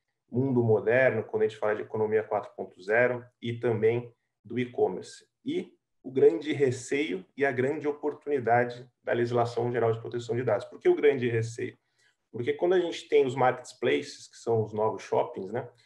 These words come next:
é, há uma disponibilização de plataformas, é, digitais para os empreendedores que vendem,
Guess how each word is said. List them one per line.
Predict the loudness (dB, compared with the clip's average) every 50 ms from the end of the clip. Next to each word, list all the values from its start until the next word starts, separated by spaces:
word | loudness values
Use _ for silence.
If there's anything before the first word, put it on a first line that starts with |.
| _ _ _ _ _ _
é, | -4 -2 -2 0 0 -2 -4 -6 -8 -10 -2
há | 0 2
uma | 4 4 2
disponibilização | 0 0 -2 -2 0 0 0 -2 -2 -2 0 0 0 0 0 -2 -2 -2 -2
de | -2 -2
plataformas, | 0 0 0 2 2 0 0 -2 0 2 2 2 2 0 -2 -6 -8 -10 -16 -20 -20 _ _ _ _ _ _ _ _ _ _ -6
é, | -2 -2 -2 -2
digitais | -2 -6 -10 -12 -6 -2 0 0 0 0
para | -2 -6 -10
os | -10 -10
empreendedores | -10 -10 -6 -6 -2 -2 -2 -2 -2 -2 -2 -2 -2 -6 -10 -14 -20 -20 _ _ _ _ _
que | -18 -16 -14
vendem, | -8 0 2 2 2 2 0 -4 -4 -4 -4 -6